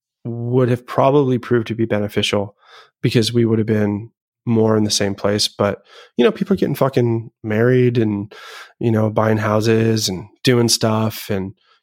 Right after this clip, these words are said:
you know, there's just, a, you know, these outside pressures that come in and take something, uh, there's, uh, those constraints just, they just don't lend themselves to making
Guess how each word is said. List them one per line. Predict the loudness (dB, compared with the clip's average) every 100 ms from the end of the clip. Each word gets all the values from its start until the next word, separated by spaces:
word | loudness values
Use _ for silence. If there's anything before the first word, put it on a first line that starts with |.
| 0
you |
know, | 2 2 -2
there's | 0 2 2
just, | 0 0
a, | 0 -2 -8 -4
you | -2
know, | -2 -6 _ -6
these | 0
outside | 2 2 0 0
pressures | -2 0 0
that | 0 -2
come | -2 0
in | 2 2 0 _ _ _ _
and | -4 -2 0 -2 -6 _ _ -2
take | 0 0
something, | 0 0 2 2 2 2 0 -6 _ _ _ _ _ _ _ _ -18 -8
uh, | -6 -6 -8 -2
there's, | 0 0 -4
uh, | -6
those | -4 0 0
constraints | 2 0 2 0 0 -2 -6 -16 -10
just, | -4 -2 -4 -8 _ -20 -20 -20 _ _ _ _ -14 -12 -12 -16 -4
they | 0
just | 2 0 2
don't | 0 0 -2
lend | -2 -2
themselves | -2 0 0 0 -2
to | -4
making | -4 -4 -6 -8